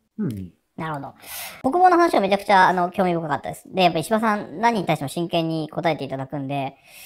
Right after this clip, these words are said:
Speaker 2: やっぱりさすがだなと思うんですけど、ちょっと、もう一丁話題変えていいですか？ぶっち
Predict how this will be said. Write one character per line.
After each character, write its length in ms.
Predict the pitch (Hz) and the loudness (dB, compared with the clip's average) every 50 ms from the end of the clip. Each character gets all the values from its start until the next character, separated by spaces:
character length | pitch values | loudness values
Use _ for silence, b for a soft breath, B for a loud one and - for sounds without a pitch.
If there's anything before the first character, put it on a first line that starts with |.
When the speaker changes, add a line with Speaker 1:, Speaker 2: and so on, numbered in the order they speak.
| B B B B B - | B B B B B -10
Speaker 2:
や 80 | 151 | -10
っ 40 | - - | -6 -2
ぱ 80 | 170 | -2
り 260 | 156 151 147 143 - - | 0 0 -2 -4 -6 -8
さ 140 | - - | -12 -10
す 80 | 147 - | -4 -2
が 80 | 165 165 | -2 0
だ 80 | 170 | 0
な 80 | 170 160 | 0 -2
と 80 | 156 | -4
思 80 | 131 123 | -6 -8
う 20 | |
ん 0 | |
で 40 | 151 | -8
す 20 | - | -10
け 60 | 117 | -10
ど、 180 | 92 - - B B B B B B B B B _ | -10 -10 -12 B B B B B B B B B _
ち 60 | - - | -8 -8
ょ 20 | |
っ 140 | - - _ _ _ _ _ _ _ _ _ _ | -8 -8 _ _ _ _ _ _ _ _ _ _
と、 40 | - | -4
も 100 | 311 427 | -4 -4
う 20 | 466 | -2
一 60 | - | 0
丁 80 | - 339 | 2 4
話 80 | 190 | 4
題 100 | 202 226 | 4 4
変 120 | 226 - 240 | 4 2 0
え 40 | - | 2
て 60 | 277 | 2
い 20 | - | 2
い 20 | |
で 60 | - - | 2 2
す 40 | |
か？ 240 | - - - - - _ _ _ _ _ _ _ _ _ _ _ _ _ _ _ - | 0 -4 -4 -4 -6 _ _ _ _ _ _ _ _ _ _ _ _ _ _ _ 0
ぶ 60 | - | 0
っ 40 | 214 | 0
ち 40 | - | 0